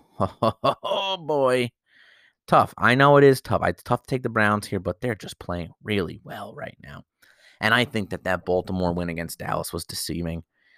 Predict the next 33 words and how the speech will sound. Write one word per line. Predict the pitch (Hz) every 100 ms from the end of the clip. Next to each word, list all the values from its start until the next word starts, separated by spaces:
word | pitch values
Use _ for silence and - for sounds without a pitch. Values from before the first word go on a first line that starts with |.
| _ _ _
You | 120
know, | 131 120 _ _ _ _ _
the | 101
stats | - - 113 -
might | 127 113
look | 87 101 -
like | 104 98
the | - 82
Ravens | 85 92 98 85
are |
back, | 87 98 110 143 - - _ _ -
but | 170
Dallas | - 208 170 -
is | 170 -
terrible. | - - 208 202 107 - 107 -
They're | 139
one | 160 180
of |
the | 165
worst | 117 110 151 -
defenses | 139 160 151 135 143 127
we've | 131 123
seen | - - 196
in | 127
a | 98
while. | 101 131 202 240 95 - _ _ _ _ _ _ _
And | 123
they | 175
have | 190 202
a |
terrible | - - 98 107 127
defensive | 123 104 104 107 113
coordinator. | - 123 147 117 82 98